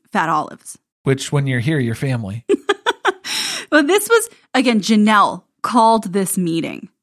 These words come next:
Speaker 1: And she says that she knew that at that point, things between Christine and Cody were bad. And that's part of why she called the meeting.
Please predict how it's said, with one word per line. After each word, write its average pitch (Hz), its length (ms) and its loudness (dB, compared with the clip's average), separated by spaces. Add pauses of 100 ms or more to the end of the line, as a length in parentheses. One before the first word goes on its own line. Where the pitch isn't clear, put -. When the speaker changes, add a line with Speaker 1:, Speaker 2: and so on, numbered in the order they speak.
(140)
Speaker 1:
And 294 180 8
she - 300 -6
says 285 720 -4
that 262 240 0
she 320 320 2
knew 220 560 6
that 196 160 -2
at 185 120 -4
that 196 240 0
point, 233 360 0 (160)
things 220 240 0
between 220 380 -4
Christine 190 420 -4
and 175 100 -2
Cody 165 220 -4
were 151 140 -8
bad. - 280 -6 (520)
And 233 140 6
that's 277 200 4
part 240 300 0
of 202 160 -2
why 202 260 4
she 202 240 -6
called 190 380 -4
the 175 40 -4
meeting. 160 460 -6